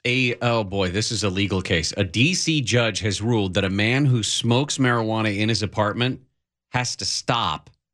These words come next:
because his neighbor complained that the odor from the marijuana was creeping into her home and causing a nuisance. The judge ruled that, uh, the guy could not, uh, sorry,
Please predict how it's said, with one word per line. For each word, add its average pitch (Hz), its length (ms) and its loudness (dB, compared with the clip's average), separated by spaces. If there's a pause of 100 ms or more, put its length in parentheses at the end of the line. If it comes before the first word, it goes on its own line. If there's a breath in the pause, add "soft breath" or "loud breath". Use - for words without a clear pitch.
(380)
because 104 260 -2
his 98 140 -2
neighbor 120 520 2
complained 98 580 0
that 98 140 0
the 101 180 2
odor 117 360 2
from 107 200 -2
the 101 80 2
marijuana 104 640 0
was 87 120 -4
creeping 117 360 -2
into 95 220 0
her 90 80 0
home 95 280 0
and 85 80 -4
causing 90 360 -2
a 82 40 -4
nuisance. - 480 -6 (380 loud breath)
The 104 80 2
judge 135 380 0
ruled 120 300 2
that, 95 220 -4 (360)
uh, 101 560 0
the 110 140 -2
guy 131 280 0
could 127 320 -4
not, 143 300 -2 (140)
uh, 131 60 0
sorry, 104 300 0